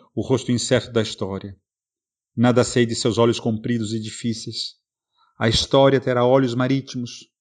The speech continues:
Tudo deságua nas vagas do tempo, numa praia de Botafogo ideal, em cujas ondas se afogam centenas de Escobares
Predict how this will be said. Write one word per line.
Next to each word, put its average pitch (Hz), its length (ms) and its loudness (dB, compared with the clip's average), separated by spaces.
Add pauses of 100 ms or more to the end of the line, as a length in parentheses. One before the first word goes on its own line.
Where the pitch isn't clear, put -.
(840)
Tudo 170 280 6
deságua 151 580 2
nas 117 240 -4
vagas 123 540 0
do 117 100 -2
tempo, 120 440 -6 (100)
numa 127 220 -2
praia 131 500 2
de 117 200 -8
Botafogo 131 560 0
ideal, 113 560 0 (560)
em 143 100 2
cujas 120 360 2
ondas 127 240 2
se - 120 2
afogam 113 580 2 (200)
centenas 135 680 2
de 110 100 2
Escobares 110 840 0